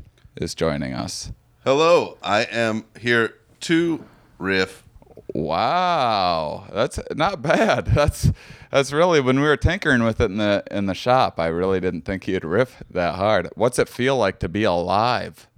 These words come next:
Speaker 2: Ha ha, my dick.
Speaker 1: <laughs> Oh, well, it seems like they've, uh, programmed in all of the key,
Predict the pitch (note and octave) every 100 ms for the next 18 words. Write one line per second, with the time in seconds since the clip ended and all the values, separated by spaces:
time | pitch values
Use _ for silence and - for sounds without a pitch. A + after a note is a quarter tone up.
0 | _ - E3+ - - D#3+ - _ _ _
1 | _ _ G2+ D3 D3 F#2+ G2 - - _
2 | _ - - - - - - D3 A#2+ E3+
3 | G3+ F#3 B2 A#2 F#3 G3 C#3 F#2+ E2 F3+
4 | - C#3+ B2+ B2 E3 D#3+ E3 D3+ C3 A2+
5 | B2+ C#3 - - C#3+ C#3+ C#3+ C3+ B2 A2+
6 | B2 C#3 G#2+ A2+ B2 A2 G#2 - A#2 A2+
7 | A2